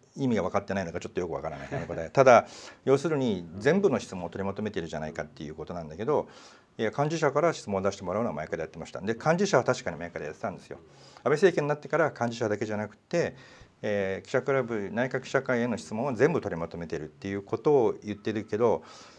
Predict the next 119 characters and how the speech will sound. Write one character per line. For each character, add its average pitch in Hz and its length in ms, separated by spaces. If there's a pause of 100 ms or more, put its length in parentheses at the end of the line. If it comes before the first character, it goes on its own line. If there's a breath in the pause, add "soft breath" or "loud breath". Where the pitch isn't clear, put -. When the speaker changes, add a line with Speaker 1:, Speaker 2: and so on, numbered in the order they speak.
(160 loud breath)
Speaker 1:
ま 117 260
あ、 90 40
質 - 320
問 139 220
そ 156 140
ん 156 140
な 151 60
な 143 120
か 151 80
な 147 100
か 139 80
と 110 80
で 95 100
き 104 80
な 101 120
い 90 80
の 82 100
で、 90 340 (640 soft breath)
確 - 240
か 151 100
に 170 100
幹 135 200
事 139 80
社 123 160
は 104 80
以 110 60
前 113 140
に 101 120
や 90 80
っ - 20
て - 120
た 107 80
か 101 60
も 98 100
し - 100
れ 95 60
な 92 60
い 87 40
け 85 60
ど、 82 40
安 95 60
倍 110 60
政 131 220
権 98 100
は 90 60
全 117 180
部 95 60
や 87 60
っ - 20
て - 100
ま 87 120
す - 120
よ 90 120
ね、 123 300
ま 104 160
で 90 100
全 120 220
部 98 200
前 110 160
も 113 120
っ - 40
て 110 120
聞 - 180
く 113 60
っ 110 40
て - 180
い 92 180
う 90 40
と - 140
こ 98 120
を 98 40
し 113 120
な 117 100
か 101 80
っ - 80
た 123 100
ら、 127 180 (480 loud breath)
そ 120 220
う - 20
い 117 40
う - 20
答 110 200
え 90 80
が 78 60
出 - 60
て - 80
く - 20
る 80 60
わ 67 60
け 69 40
で 71 60
す - 60
ね。 190 140
で、 139 60
し - 80
か 170 80
も 117 80
さ - 140
ら 131 80
問 131 160
い - 20
が 117 80
で 107 100
き 101 120
な 85 100
い、 69 100 (160)
追 101 100
っ - 40
か - 80
け - 100
質 - 140
問 92 100
が 78 80
で 78 80
き 95 80
な 92 80
い 82 60
の 80 80
で、 92 260